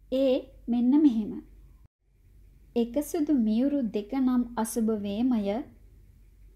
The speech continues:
තුනෙන් සැප සතුට හතරින් දබරමය, පහෙන් ධන ලාභ හය සමන වේමය, හතෙන් මරණ එය නම් බොරු නොවේමය."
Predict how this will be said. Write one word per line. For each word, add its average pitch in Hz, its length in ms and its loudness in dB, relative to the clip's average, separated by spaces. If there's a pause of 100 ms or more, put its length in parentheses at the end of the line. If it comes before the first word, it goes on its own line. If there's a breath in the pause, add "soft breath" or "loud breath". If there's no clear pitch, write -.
(160)
තුනෙන් 254 420 4
සැප 240 320 -4
සතුට 233 500 -4
හතරින් 262 640 -2
දබරමය, 233 600 0 (640 soft breath)
පහෙන් 240 360 0 (120)
ධන 220 300 2
ලාභ 240 400 0 (540 soft breath)
හය 247 280 0
සමන 226 560 -2
වේමය, 220 460 -2 (440 loud breath)
හතෙන් 285 460 2
මරණ 240 400 2 (140)
එය 220 200 0
නම් 247 360 2
බොරු 285 260 0
නොවේමය." 262 580 2